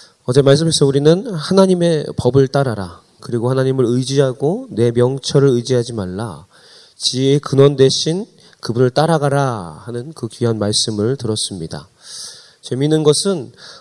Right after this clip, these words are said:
어, 어제 말씀에서 강조한 단어들을 보면은 오늘 말씀 안에서도,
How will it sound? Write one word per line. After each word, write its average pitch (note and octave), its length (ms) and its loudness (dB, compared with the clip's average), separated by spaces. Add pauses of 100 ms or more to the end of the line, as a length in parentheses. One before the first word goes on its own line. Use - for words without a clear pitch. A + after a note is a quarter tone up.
어, A2+ 100 0
어제 B2+ 320 6
말씀에서 E3 1000 0
강조한 C3+ 720 -2
단어들을 A#2+ 520 2
보면은 A2 480 -2 (220)
오늘 C3+ 340 4
말씀 A#2+ 420 0
안에서도, A#2+ 680 -2